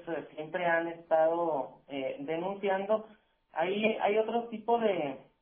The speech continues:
otro tipo de temas, que es el, el uso del agua, el uso de,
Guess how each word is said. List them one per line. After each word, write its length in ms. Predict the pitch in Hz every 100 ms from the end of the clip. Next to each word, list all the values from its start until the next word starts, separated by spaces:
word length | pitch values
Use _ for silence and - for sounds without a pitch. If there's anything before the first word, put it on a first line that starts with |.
| _ -
otro 220 | 175 190
tipo 260 | 202 202 214
de 80 | 196
temas, 460 | 202 196 202 208 - - -
que 600 | 147 147 139 135 131 - _ _ _
es 180 | - 143
el, 340 | 175 165 139 -
el 160 | 156 156
uso 240 | 160 180
del 160 | 185 190
agua, 440 | 190 185 190 185
el 100 | 160
uso 240 | 151 175 175
de, 200 | 151